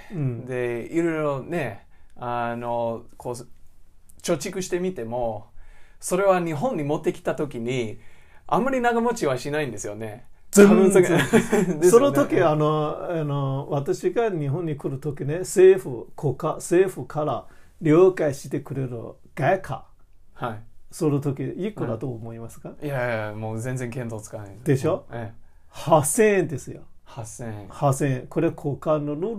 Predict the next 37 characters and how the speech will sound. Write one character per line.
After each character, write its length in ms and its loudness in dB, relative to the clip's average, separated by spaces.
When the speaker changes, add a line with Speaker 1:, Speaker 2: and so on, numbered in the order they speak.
Speaker 1:
ル 20 -8
と 160 -4
し 120 -10
て、 220 2
外 260 2
国 220 -6
で 80 4
行 240 2
く 160 -10
時 260 -6
は、 220 -4
そ 160 4
れ 140 4
で 180 4
も 260 2
も 400 0
う 60 -8
す 200 -2
ご 200 4
い 60 -6
で 120 -10
す。 160 -16
Speaker 2:
は 220 -6
い。 120 -2
Speaker 1:
一 100 -4
般 160 4
の 80 0
人、 140 -6
外 260 2
貨 140 -4
見 200 -4
た 100 -8
こ 120 -12
と 120 -6
も 120 -6
な 120 -8
い。 120 -16